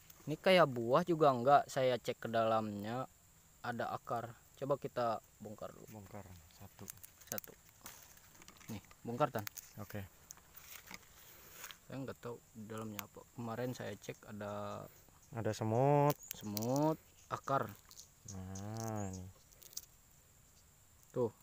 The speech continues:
Speaker 1: apa di
Speaker 2: Hmm.
Speaker 1: dalamnya, Tan?
Speaker 2: Ini kayak sejenis apa ya,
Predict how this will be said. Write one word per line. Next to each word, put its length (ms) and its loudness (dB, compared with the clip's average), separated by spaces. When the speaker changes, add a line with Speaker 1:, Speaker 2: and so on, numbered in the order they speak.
Speaker 1:
apa 180 -6
di 60 -2
Speaker 2:
Hmm. 80 2
Speaker 1:
dalamnya, 320 -2
Tan? 160 -8
Speaker 2:
Ini 360 -8
kayak 200 -6
sejenis 800 -8
apa 220 -10
ya, 120 -4